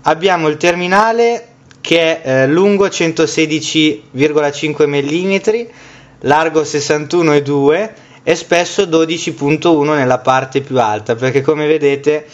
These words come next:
è un po' bombato. Bombato è anche il display, che è un Gorilla Glass. Ehm, lo schermo è da tre punto sette pollici, ehm,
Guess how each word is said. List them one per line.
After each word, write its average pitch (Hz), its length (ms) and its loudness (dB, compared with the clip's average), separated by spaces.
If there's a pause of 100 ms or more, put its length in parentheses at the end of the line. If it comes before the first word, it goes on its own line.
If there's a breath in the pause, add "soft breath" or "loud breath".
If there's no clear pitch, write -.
(400 loud breath)
è 139 80 2
un 143 100 2
po' 139 160 0
bombato. 123 720 -2 (240 loud breath)
Bombato 170 540 0
è 190 60 4
anche 147 380 -2
il 139 120 0
display, 143 760 0 (880)
che 143 200 0
è 135 160 -4
un 147 140 0
Gorilla 156 440 2
Glass. 139 600 -2 (840 loud breath)
Ehm, 123 680 0 (120)
lo 139 140 0
schermo 170 520 0
è 147 40 2
da 143 140 2
tre 156 300 0
punto 151 280 -2
sette 147 340 -2
pollici, 147 760 -2 (480 loud breath)
ehm, 117 1400 0